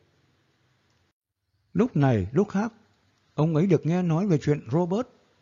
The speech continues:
và bà Craddock. Ông ấy có lẽ đã giải trí bằng cách nói vài câu nhận xét khó hiểu với viên bác sĩ và nhận thấy sự hoảng hot trong mắt ông ta.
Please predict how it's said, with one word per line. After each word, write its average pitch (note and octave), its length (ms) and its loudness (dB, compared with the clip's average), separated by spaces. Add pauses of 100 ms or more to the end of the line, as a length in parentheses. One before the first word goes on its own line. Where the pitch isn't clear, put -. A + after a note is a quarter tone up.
và C3+ 140 -2
bà B2+ 200 -2
Craddock. G#3 460 -6 (960)
Ông D3 240 -2
ấy C#3+ 180 -2
có E3+ 160 -4
lẽ E3 200 -4
đã G#3 140 -4
giải C3+ 200 0
trí D#3 360 -2 (340)
bằng C3 200 -4
cách G#3 220 -4
nói E3 280 -2
vài D3 180 -2
câu F3+ 160 -2
nhận D#3+ 200 0
xét A3 160 -4
khó G3+ 120 -2
hiểu E3 320 2 (200)
với D3+ 120 -2
viên D#3+ 160 -2
bác F3 140 -8
sĩ F3+ 220 -4 (640)
và D#3 240 0
nhận F#3 320 -2
thấy F#3+ 320 -4
sự E3 160 -4
hoảng A2 260 -4
hot G#3 160 -8
trong D#3 140 -6
mắt F#3 100 -8
ông D3+ 100 -8
ta. C3+ 200 -8